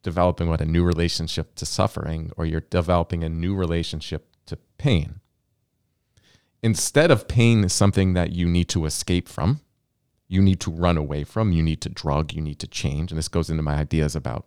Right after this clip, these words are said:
mental health, because we're, people are trying to sell the idea that mental health is the absence of pain. Pain is a symptom. You need to decrease it.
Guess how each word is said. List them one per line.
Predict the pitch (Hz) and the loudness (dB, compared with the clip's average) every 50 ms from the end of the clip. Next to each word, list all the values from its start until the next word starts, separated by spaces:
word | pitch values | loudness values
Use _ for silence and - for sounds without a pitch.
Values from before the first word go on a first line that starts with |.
| _ - | _ -16
mental | - 82 85 104 - - - | -8 -6 -6 -6 -6 -8 -10
health, | - - - 95 117 - - _ _ _ _ _ | -6 -6 -6 -6 -8 -10 -16 _ _ _ _ _
because | - - 80 73 73 | -10 -10 -8 -8 -6
we're, | 80 87 82 78 76 76 - _ _ _ _ _ _ _ _ _ _ | -4 -4 -4 -4 -4 -8 -14 _ _ _ _ _ _ _ _ _ _
people | 110 107 - 92 | -2 2 2 2
are | 85 82 | 2 2
trying | - 95 87 85 78 | 2 0 0 0 0
to | 73 | -2
sell | - - - 104 87 82 78 78 | -4 -2 2 2 4 4 4 2
the | 78 80 71 | 0 -2 -4
idea | 65 69 73 69 - 92 85 76 73 71 | -6 -6 -8 -6 -4 -2 -2 -2 -2 -4
that | 71 65 - - | -6 -8 -8 -8
mental | 87 87 90 90 90 - 85 73 | -2 0 0 0 0 -2 -4 -4
health | 73 76 76 - | -4 -4 -6 -6
is | 73 73 - - - - _ _ _ _ _ _ _ _ | -8 -10 -10 -12 -16 -18 _ _ _ _ _ _ _ _
the | - 82 67 | -10 -4 -2
absence | 78 87 87 - - 90 80 - | 0 0 0 -2 -6 -8 -8 -8
of | 73 71 - | -10 -14 -12
pain. | - - 85 85 80 76 82 82 | -10 -6 -4 -4 -2 -4 -4 -6
Pain | - 85 85 82 78 | -4 -2 -2 -2 -2
is | 80 78 76 | -2 -4 -6
a | 80 78 | -6 -4
symptom. | - - - 87 87 - - 78 76 80 80 | -4 -2 -2 -2 -2 -2 -4 -4 -4 -4 -4
You | 78 80 | -6 -4
need | 80 80 76 - | -4 -4 -4 -4
to | - | -8
decrease | - - 80 - - - - - - | -10 -10 -10 -10 -10 -10 -10 -10 -12
it. | - | -16